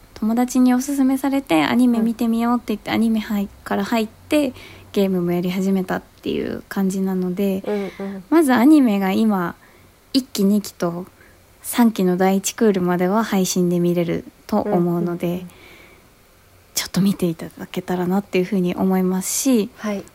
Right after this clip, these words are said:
Speaker 1: ゲームも自分でプレイするんじゃなくて、
Speaker 2: うん。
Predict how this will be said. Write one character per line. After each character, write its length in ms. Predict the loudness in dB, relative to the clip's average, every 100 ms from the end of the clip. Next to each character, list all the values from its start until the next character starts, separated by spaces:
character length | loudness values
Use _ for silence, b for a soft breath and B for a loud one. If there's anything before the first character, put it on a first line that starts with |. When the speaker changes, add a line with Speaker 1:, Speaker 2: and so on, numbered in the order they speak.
| _ 0
Speaker 1:
ゲ 180 | 2 4
ー 40 | 4
ム 160 | 4
も 240 | 6 6 4
自 180 | 2 4
分 220 | 4 6
で 120 | 2
プ 140 | 2
レ 160 | 2 2
イ 60 | 2
す 120 | 2
る 120 | 2
ん 80 | 2
じ 80 | 0
ゃ 40 |
な 140 | -2
く 120 | -2 -6
て、 460 | 0 2 4 2 B -10
Speaker 2:
う 40 |
ん。 100 | -10